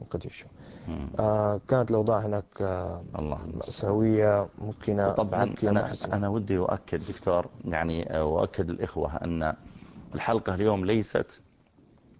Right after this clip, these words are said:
Speaker 2: متعلقة بق-، فقط بإطعام جائعين.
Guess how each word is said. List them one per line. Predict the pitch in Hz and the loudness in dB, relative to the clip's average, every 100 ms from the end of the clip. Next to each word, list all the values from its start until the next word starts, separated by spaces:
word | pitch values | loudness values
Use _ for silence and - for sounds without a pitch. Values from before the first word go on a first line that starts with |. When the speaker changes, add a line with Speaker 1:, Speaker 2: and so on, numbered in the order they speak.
| _ - - | _ -8 -2
Speaker 2:
متعلقة | 101 82 98 104 - 82 | 0 2 2 2 2 0
بق-، | 90 - - | -2 -2 -2
فقط | - 107 101 - | -2 -2 -2 0
بإطعام | 82 82 90 87 | 0 0 0 0
جائعين. | 80 - 71 78 | -2 -4 -6 -8